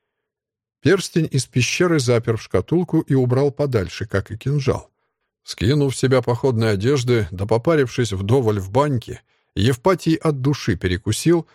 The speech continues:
потом выпил медовухи, а поскольку Лада с младенцем всё ещё не просыпалась,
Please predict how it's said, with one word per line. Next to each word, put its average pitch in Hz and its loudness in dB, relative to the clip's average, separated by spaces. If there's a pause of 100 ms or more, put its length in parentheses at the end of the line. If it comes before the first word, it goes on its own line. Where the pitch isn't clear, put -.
(540)
потом 190 2
выпил 165 2
медовухи, 143 0
а 104 -6
поскольку 143 0
Лада 139 2
с - -10
младенцем 113 -2
всё - -4
ещё 117 0
не 107 0
просыпалась, - -2